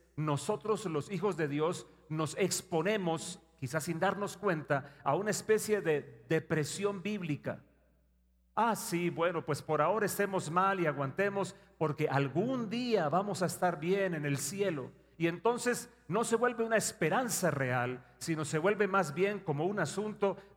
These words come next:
depresivo de que, bueno, no hay nada que hacer, aquí solamente me esperan males y los bienes vendrán luego. Por ejemplo, cuando cantamos canciones como "Oh Jerusalén", bueno, esa no la cantamos nosotros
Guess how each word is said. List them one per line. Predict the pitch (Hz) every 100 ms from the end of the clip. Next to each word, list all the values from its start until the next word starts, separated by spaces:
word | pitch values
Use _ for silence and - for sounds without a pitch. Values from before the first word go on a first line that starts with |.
| -
depresivo | 175 - 160 147 - 220 220 202
de | 190 208
que, | 208 214 208 - - -
bueno, | 226 233 214 -
no | 180
hay | 196
nada | 190 202 190 175
que | - 190
hacer, | - - 165 170 196 - -
aquí | 127 - 185
solamente | - 170 180 180 180
me | 165
esperan | 143 - 196 240 208
males | 185 165 147 175 - - _
y | 220
los | 233 208 170
bienes | 208 214 214 165
vendrán | 165 160 180 170
luego. | 180 196 143 117 - _ _ _ _ _ _ _ _ _ _ _ _
Por | - 120
ejemplo, | 120 165
cuando | 151 143 135
cantamos | 131 123 151 160 147
canciones | 139 147 156 156
como | - 139 147
"Oh | 165
Jerusalén", | 165 160 - 135 160 170 147
bueno, | 151 123
esa | 131
no | 135
la | 139
cantamos | 135 127 135 135
nosotros | 127 117 127 135 -